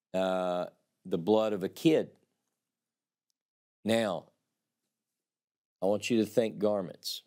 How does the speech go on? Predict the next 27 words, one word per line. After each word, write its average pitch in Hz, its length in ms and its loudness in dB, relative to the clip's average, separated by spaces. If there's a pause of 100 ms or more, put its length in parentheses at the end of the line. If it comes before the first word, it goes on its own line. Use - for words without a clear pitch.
(1200)
We 110 280 4
had 123 500 0
a 104 140 -2
kid 151 640 2
and 110 180 0
a 107 60 0
garment 110 600 0 (100)
used 113 640 4 (100)
in 104 220 0
the 92 80 0
story 110 580 2
of 85 240 -6
Jacob's 117 640 0
deception 90 800 -2
of 85 220 -10
his 131 280 0
father 78 460 -4
as 73 160 -8
well. 87 400 -2 (1500)
Here 98 140 4
it 95 80 4
is 95 180 2
again. 98 500 0 (1300)
It's, - 380 -2
it's - 260 0
not 117 320 0 (680)
exact, 107 800 2